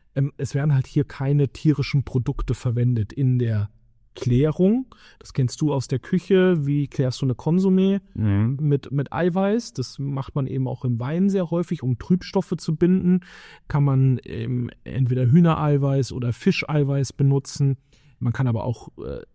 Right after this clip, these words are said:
Speaker 1: andere Produkte eben nicht tierischer Herkunft, wie Bentonit zum Beispiel, benutzen. Das ist ein Faktor. Aber zum Beispiel auch manche Etikettenklebstoffe oder so können eben tierische Produkte enthalten und die darfst du dann auch nicht nehmen.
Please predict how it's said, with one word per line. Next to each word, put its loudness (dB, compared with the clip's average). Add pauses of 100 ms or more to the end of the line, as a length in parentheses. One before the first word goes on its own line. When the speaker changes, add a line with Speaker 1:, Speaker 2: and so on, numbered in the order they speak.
(460)
Speaker 1:
andere 6
Produkte 0
eben 2
nicht 2
tierischer 2
Herkunft, -2
wie 2
Bentonit 4
zum 0
Beispiel, -2
benutzen. -2 (1600)
Das -4
ist 0
ein 2
Faktor. -2 (520)
Aber 2
zum 0
Beispiel 0
auch 0
manche 4
Etikettenklebstoffe 0
oder -2
so 0
können 2
eben 2
tierische 0
Produkte -4
enthalten -4
und -6
die -2
darfst -4
du -4
dann 0
auch -2
nicht -2
nehmen. -4